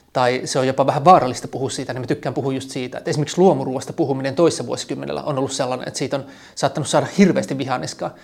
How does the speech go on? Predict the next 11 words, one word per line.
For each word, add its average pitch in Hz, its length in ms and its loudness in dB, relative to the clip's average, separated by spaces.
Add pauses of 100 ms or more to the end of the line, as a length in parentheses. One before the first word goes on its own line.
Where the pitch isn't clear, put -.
(120)
Nykyään 190 400 2 (280)
tuntuu 190 200 4
ihan 170 120 4
hassulle, 180 280 0
että 131 100 -2
miten 151 180 4
joku 156 180 4
voi 170 100 4
sanoa 170 260 2
noin, 135 240 -4
koska 143 280 0